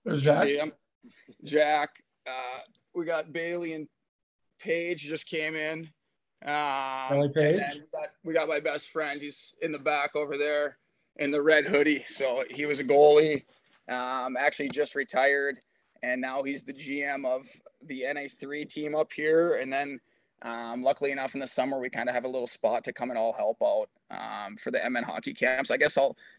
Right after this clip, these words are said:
Speaker 2: I'll give him a free ad, but that's
Speaker 1: Look at this.
Speaker 2: Yeah, that's the M N hockey camps. I, I'm all decked out. Where's this thing? Over here.
Speaker 1: Oh, there it is. Yep.
Speaker 2: All, yeah,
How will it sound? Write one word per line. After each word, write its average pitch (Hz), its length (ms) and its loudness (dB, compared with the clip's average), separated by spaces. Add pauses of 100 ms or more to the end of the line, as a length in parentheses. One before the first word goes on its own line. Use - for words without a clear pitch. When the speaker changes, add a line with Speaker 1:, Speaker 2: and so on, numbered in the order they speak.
Speaker 2:
I'll 143 120 6
give 151 140 4
him 151 100 0
a 147 40 -2
free 151 300 -4
ad, 131 360 0 (280)
but - 180 -4
that's - 380 -6
Speaker 1:
Look 220 160 2
at 156 80 4
this. - 300 -8 (560)
Speaker 2:
Yeah, 139 300 2
that's 147 200 -2
the 151 140 -2
M 151 80 -4
N 147 100 -6
hockey 143 320 0
camps. 143 520 -2
I, 131 120 -2 (240)
I'm 156 80 4
all 160 160 10
decked 156 340 4
out. 139 280 -2
Where's 151 260 -10
this 131 180 -12
thing? 131 240 -12 (640)
Over 143 240 -8
here. 147 320 -2
Speaker 1:
Oh, 185 80 6
there 185 220 10
it 170 120 10
is. 151 140 6
Yep. 165 180 4 (220)
Speaker 2:
All, 165 300 8
yeah, 156 260 6